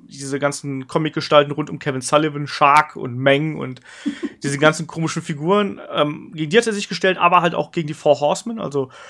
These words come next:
Speaker 1: Ric Flair, Arn Anderson, oh, wer war denn damals noch dabei? Äh, Steve Mongo McMichael und Chris Benoit, glaub ich. Und Randy Savage halt eben. Auf jeden Fall hat der Giant im Prinzip dann alle platt gemacht. Und
Speaker 2: Ja.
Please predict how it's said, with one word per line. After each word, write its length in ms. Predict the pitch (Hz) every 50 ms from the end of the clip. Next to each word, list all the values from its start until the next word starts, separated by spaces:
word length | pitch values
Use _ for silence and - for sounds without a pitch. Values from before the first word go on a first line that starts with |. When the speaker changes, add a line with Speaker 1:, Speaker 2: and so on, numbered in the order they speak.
| - - _ -
Speaker 1:
Ric 140 | 151 139 -
Flair, 300 | - - 143 143 156 165 165 160
Arn 180 | - 143 143
Anderson, 600 | - - 156 165 170 160 143 165 160 160 160 151 151 _ -
oh, 180 | - - - 131
wer 100 | 143 135
war 80 | 131 135
denn 60 | 143
damals 240 | 143 143 143 143 -
noch 60 | -
dabei? 360 | 151 143 156 156 147 135 135 135
Äh, 140 | - 147
Steve 240 | 139 - 170 156 156
Mongo 160 | 151 147 143
McMichael 440 | 147 143 135 135 135 135 175 170 202
und 40 | 170
Chris 140 | 170 - 160
Benoit, 380 | - 156 139 131 131 156 185 170
glaub 200 | 185 185 202 220
ich. 140 | 220 - _ _ - -
Und 180 | - 156 143
Randy 200 | 156 165 156 147
Savage 340 | - - 156 170 185 196 - -
halt 120 | 175 170
eben. 160 | - 165 160 170
Auf 140 | 170 -
jeden 100 | 175 180 175
Fall 380 | 185 170 160 165 156 - - - _ - - - -
hat 120 | - 151 160
der 60 | 170
Giant 320 | - 156 147 147 156 160
im 60 | 175 147
Prinzip 460 | - 160 139 - - 165 170 - _
dann 180 | - 151 143 143
alle 460 | - - 147 147 151 147 143 135 135 _ _ -
platt 180 | - 139 - -
gemacht. 400 | - 120 110 - - - - - _ _ _ _
Und 140 | - 156 160
Speaker 2:
Ja. 120 | 175 -